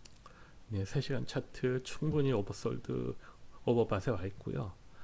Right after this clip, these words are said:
예, 제가 보기에는 여-, 이,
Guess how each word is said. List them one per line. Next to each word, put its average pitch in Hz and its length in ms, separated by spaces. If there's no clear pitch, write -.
예, 95 340
제가 120 280
보기에는 113 480
여-, 104 140
이, - 100